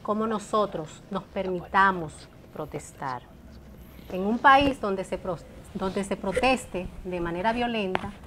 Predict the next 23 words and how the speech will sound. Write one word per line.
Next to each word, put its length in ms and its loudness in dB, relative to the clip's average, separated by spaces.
en 140 0
un 140 2
país 460 12
donde 300 0
gobiernos 800 6
hace 260 4
décadas 420 4
atrás 460 10
tranquilizaban 600 0
a 40 0
la 100 0
gente 320 -2
con 260 -2
funditas 460 -2
de 80 -4
comida, 480 -2
eh, 560 0
va 200 10
a 100 4
crear 540 10
una 280 0
pobreza 480 8
mental 680 8